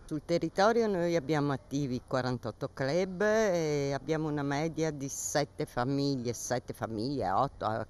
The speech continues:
club, qualche club ne ha di più, qualcuno di meno,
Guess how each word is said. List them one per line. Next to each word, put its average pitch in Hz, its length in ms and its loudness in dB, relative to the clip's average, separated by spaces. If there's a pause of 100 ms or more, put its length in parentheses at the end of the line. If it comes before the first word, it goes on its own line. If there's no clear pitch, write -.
(140)
club, 131 480 -2
qualche 120 320 -6
club 131 360 -4
ne 117 140 -6
ha 120 40 -4
di 123 100 -6
più, 139 200 -6
qualcuno 127 540 -4
di 156 140 -2
meno, 165 500 0